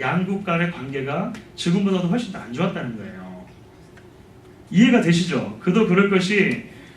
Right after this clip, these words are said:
북한하고 남한 생각하면 되시지 않습니까? 어, 중국은 공산국가고 그 대만은 자유 대만 아닙니까?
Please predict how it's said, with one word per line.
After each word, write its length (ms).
북한하고 500
남한 340
생각하면 460
되시지 280
않습니까? 640
어, 200
중국은 440
공산국가고 960
그 180
대만은 420
자유 300
대만 300
아닙니까? 600